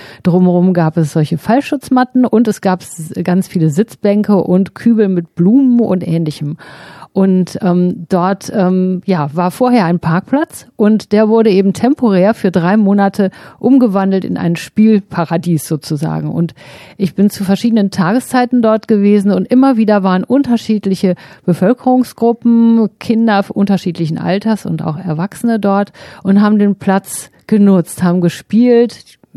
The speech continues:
Erwachsene haben auf ihre Kinder aufgepasst, manche Erwachsene saßen da mit ihren Laptops und es war ganz belebt und bunt. Und, äh, das habe ich mir gedacht,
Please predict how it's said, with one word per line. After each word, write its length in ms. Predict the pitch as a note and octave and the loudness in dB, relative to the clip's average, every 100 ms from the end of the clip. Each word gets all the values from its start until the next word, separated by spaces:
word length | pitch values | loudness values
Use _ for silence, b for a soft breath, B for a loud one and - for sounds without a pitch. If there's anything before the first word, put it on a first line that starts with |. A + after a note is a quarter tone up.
| F3+ E3 _ _ | -12 -12 _ _
Erwachsene 460 | G3 E3 E3+ - E3+ | -6 -4 -4 -2 -2
haben 100 | E3+ | -2
auf 160 | E3+ | -4
ihre 160 | F3 D#3+ | -6 -6
Kinder 320 | - C4+ B3 | -4 -2 -2
aufgepasst, 720 | G3+ F#3+ G3 G3 F#3 F#3 - | -2 -4 -6 -2 -2 -4 -8
manche 300 | - F3 - | -6 -6 -4
Erwachsene 420 | F3 E3 E3 - D#3+ | -6 -6 -6 -4 -2
saßen 300 | D#3+ D#3 D#3+ | -2 -4 -4
da 100 | D#3+ | -2
mit 160 | E3 | -2
ihren 120 | E3 | -4
Laptops 640 | E3+ G3+ - G3 F3+ - - B B B | -4 -4 -4 -2 -2 -6 -20 B B B
und 80 | G3 | 0
es 160 | G3 G#3 | 0 0
war 140 | G3 | -2
ganz 260 | G3 G3+ - | 0 -2 -2
belebt 540 | - G3+ G3 A3+ - | 0 2 2 2 0
und 320 | F#3+ F3 _ | -2 -4 _
bunt. 480 | F#3 E3+ C#3+ D3 - B B B B B - | 0 0 -2 -6 -14 B B B B B -4
Und, 420 | F#3 F3+ E3+ - | 0 0 0 -4
äh, 180 | - E3+ | -4 -2
das 600 | E3+ F#3+ - - - - - | -2 -4 -4 -14 -16 -10 -4
habe 140 | G3 | -2
ich 80 | F#3+ | 0
mir 120 | F#3 | 0
gedacht, 360 | F3+ F#3 F3+ | 0 0 -4